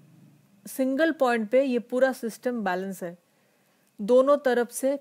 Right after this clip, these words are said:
कुछ भी नहीं है। मासेस, इसका जो मास है वो आगे की तरफ से पीछे की तरफ से अगरबत्ती का दोनों ही रिड्यूस्ड हो गया है।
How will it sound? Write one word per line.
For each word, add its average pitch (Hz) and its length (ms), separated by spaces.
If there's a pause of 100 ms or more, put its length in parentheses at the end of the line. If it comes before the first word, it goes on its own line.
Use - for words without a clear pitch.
(140)
कुछ 233 180
भी 262 400
नहीं 226 280
है। 240 140
मासेस, 220 720 (440)
इसका 233 260
जो 226 160
मास 220 440
है 226 200 (760)
वो 226 500
आगे 226 220
की 240 140
तरफ 240 280
से 240 140
पीछे 220 320
की 233 100
तरफ 214 280
से 214 220
अगरबत्ती 208 600
का 208 180
दोनों 208 340
ही 233 120
रिड्यूस्ड 214 440
हो 190 100
गया 180 200
है। 196 240